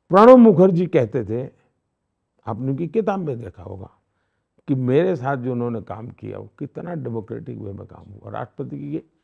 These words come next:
इंस्टीट्यूशन की कितनी प्रतिष्ठा हमने बढ़ाई है। सुप्रीम कोर्ट, मुझे बताइए, ऊपर से लोग कहते हैं कि सरकार की तो सुप्रीम कोर्ट में कुछ चलती ही नहीं है। हम पर तो आरोप ये है जी,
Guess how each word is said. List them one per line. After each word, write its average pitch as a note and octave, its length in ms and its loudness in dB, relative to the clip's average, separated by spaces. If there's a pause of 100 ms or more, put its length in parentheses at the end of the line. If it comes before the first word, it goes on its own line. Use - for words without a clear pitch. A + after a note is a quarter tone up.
(220)
इंस्टीट्यूशन C#3+ 680 -12
की D#3 140 -10
कितनी D#3+ 360 -12
प्रतिष्ठा - 520 -16
हमने D#3 220 -8
बढ़ाई G2+ 540 -14
है। - 120 -20 (1000)
सुप्रीम G#3 480 4
कोर्ट, G3 240 -4 (580)
मुझे B2+ 180 -6
बताइए, C3 500 -8 (960)
ऊपर F3+ 300 0
से G#3+ 100 8
लोग G#3 340 8
कहते E3 280 4
हैं A#2 320 -6 (420)
कि F3+ 140 -2
सरकार D3+ 520 -8
की F#3+ 100 -6
तो F3+ 140 -8
सुप्रीम E3 360 -6
कोर्ट F3+ 160 -6
में F#3+ 140 -6
कुछ F#3 180 -8
चलती D3+ 300 -4
ही G3+ 80 -6
नहीं D3 260 -8
है। - 200 -20 (840)
हम D3 100 -8
पर G#3 160 -6
तो A3+ 120 -6
आरोप F3+ 260 -6
ये F3+ 280 -2
है B2 260 -14
जी, G2 200 -18